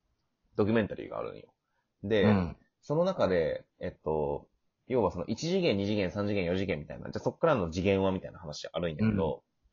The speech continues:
Speaker 1: その時にも結局そのロープの上にいる虫が例えに出るんやんか。だから結構これって、
Speaker 2: あ、そうなんや。
Speaker 1: そう、物理学の世界では当たり前に、あの、例えられる発想っていうか、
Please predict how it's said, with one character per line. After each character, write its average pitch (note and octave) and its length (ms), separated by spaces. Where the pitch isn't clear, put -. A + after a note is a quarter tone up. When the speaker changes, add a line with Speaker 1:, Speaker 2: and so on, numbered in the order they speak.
Speaker 1:
そ - 140
の G3+ 100
時 G3+ 180
に E3 140
も E3 360
結 - 180
局 G2 260
そ F#2 120
の E2+ 100
ロ C#3 220
ー - 80
プ F#2 80
の E2 120
上 F2+ 180
に E2+ 80
い E2 60
る E2+ 60
虫 F2+ 300
が G2 80
例 F#2+ 100
え D#2 40
に D2+ 60
出 D#2 80
る D2+ 120
ん - 40
や - 80
ん - 80
か。 - 200
だ G#2 80
か G#2+ 60
ら - 60
結 - 180
構 - 80
こ A#2 40
れ B2 40
っ A#2+ 40
て、 F2+ 40
Speaker 2:
あ、 - 40
そ G3+ 100
う F#3 40
な B2+ 100
ん - 40
や。 F2 80
Speaker 1:
そ F2+ 140
う、 E2+ 80
物 C3 220
理 C#3+ 120
学 A2+ 220
の D#2+ 200
世 - 140
界 D#2+ 160
で D2+ 100
は B1+ 200
当 - 60
た A#2 80
り A2 100
前 G#2+ 160
に、 G2+ 200
あ E2 120
の、 D#2+ 280
例 F#2 300
え F2 40
ら F2 120
れ E2+ 100
る D#2+ 220
発 - 220
想 A2+ 260
っ - 20
て E2 60
い - 20
う - 40
か、 - 120